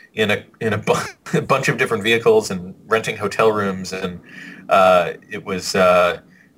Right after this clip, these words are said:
it, it was a lot of driving, and, uh, you know, it gets to be expensive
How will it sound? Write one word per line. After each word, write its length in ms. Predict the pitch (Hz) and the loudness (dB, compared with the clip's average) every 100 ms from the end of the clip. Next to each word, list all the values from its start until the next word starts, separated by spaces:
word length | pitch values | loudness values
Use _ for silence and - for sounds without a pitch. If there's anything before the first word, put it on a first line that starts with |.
| _ | _
it, 100 | 107 | -6
it 160 | 101 98 | -4 -4
was 140 | 104 | -2
a 60 | 95 | 0
lot 260 | 92 101 107 | 4 4 2
of 80 | |
driving, 460 | 104 110 117 120 127 127 123 | 2 2 4 0 -6 -10 -14
and, 580 | - 98 92 92 90 - _ _ - | -8 -8 -10 -16 -18 -20 _ _ -6
uh, 220 | 92 87 | -2 -2
you 120 | 80 104 | -4 -4
know, 80 | |
it 100 | 92 | -2
gets 160 | 113 113 | -2 -2
to 60 | - | -2
be 80 | 107 | -4
expensive 540 | 92 - 208 - 90 | -2 -2 -2 -4 -6